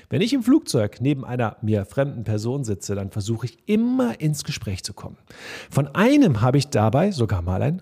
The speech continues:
Haus kaufen können, nur weil ich ihm im Flugzeug erzählt habe, dass ich grundsätzlich immer daran interessiert bin, Immobilien zu kaufen und ihm meine Kontaktdaten gegeben habe. Ja, das war doch Glück, oder? Das zweite Prinzip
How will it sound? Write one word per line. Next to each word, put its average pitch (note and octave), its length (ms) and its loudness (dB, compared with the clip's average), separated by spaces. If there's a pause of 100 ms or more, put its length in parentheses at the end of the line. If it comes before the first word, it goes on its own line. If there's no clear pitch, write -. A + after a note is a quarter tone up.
Haus B3 220 -2
kaufen G2+ 340 -2
können, F#2+ 320 -6
nur A3+ 420 4
weil D3 120 4
ich C#3 140 -2
ihm A#2 100 0
im G2+ 80 0
Flugzeug B2 420 -2
erzählt A#2+ 420 0
habe, B2 200 0
dass F#2+ 140 -2
ich F#2 140 -10
grundsätzlich G#3+ 680 0
immer E3 200 0
daran B2+ 220 0
interessiert A#2+ 500 0
bin, A#2+ 120 2
Immobilien B2+ 520 0
zu C#3 120 -4
kaufen A#2+ 400 0 (340)
und C4+ 300 -2
ihm F3 220 2
meine A2 240 2
Kontaktdaten G#2 840 -4
gegeben F#2+ 540 -4
habe. - 320 -8 (260)
Ja, D3+ 140 0 (320)
das - 260 0
war C3+ 160 2
doch A3 200 2
Glück, - 360 0 (600)
oder? F#2+ 480 0 (960)
Das G#2+ 180 0
zweite A3+ 300 2
Prinzip - 500 -2